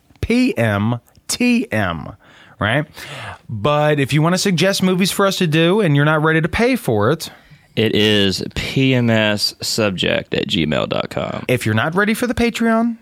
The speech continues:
Speaker 1: you wanna suggest a movie, send it to that email address, link provided in the description. And if we pick that movie, you get a shout out when we cover it. Um, yeah, so our Patreon, Phil,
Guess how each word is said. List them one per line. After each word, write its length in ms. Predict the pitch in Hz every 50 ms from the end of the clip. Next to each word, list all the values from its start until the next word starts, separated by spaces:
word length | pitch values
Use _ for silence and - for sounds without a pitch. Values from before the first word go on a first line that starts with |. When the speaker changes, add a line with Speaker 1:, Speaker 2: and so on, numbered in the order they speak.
| _ -
Speaker 1:
you 160 | 110 104 101
wanna 180 | 107 113 151 160
suggest 460 | - 220 190 175 220 220 - - 226
a 20 |
movie, 420 | 220 214 214 208 208 220 208 202 - _
send 340 | - - - - 156 170 180
it 120 | 175 -
to 100 | - 190
that 260 | 170 180 175 175 170
email 360 | 139 175 180 170 175 170 170
address, 440 | 170 143 151 165 180 214 - - - - _ - - _ -
link 320 | 127 123 131 131 131 -
provided 480 | - 151 123 120 131 131 127 131 120 123
in 80 | 120
the 80 | 120 95
description. 600 | 110 107 - - 226 240 240 240 - 240 233 226
And 280 | 123 123 127 123 117 110
if 200 | 117 107 - -
we 140 | 143 185 208
pick 260 | - 208 202 185 -
that 180 | 196 185 180 170
movie, 440 | 175 180 185 185 202 202 202 196 - _ _ _ _ _ _ -
you 260 | - 113 165 202 196
get 160 | 143 139 127
a 60 | 131
shout 400 | 127 - - 185 175 175 170 143
out 340 | 98 87 90 92 - - - _ - _ _ _ _ _
when 340 | - - 95 104 101 95 98
we 100 | 104 120
cover 320 | - 139 110 92 - 78
it. 180 | - - - - - _ - - - - - - - - - - - - - - - - - - - - - _
Um, 720 | - 131 135 135 139 139 139 139 139 139 139 139 139 135 120 117 - - - 131
yeah, 580 | 143 151 160 160 160 156 147 131 107 95 92
so 720 | - - - - - 180 175 170 160 147 139 135 135 139 -
our 180 | 120 139 139
Patreon, 1000 | - - - 220 285 277 - - 202 165 143 127 117 113 110 110 110 113 - 95 95
Phil, 760 | - - - - 196 185 170 139 123 120 113 113 117 117 -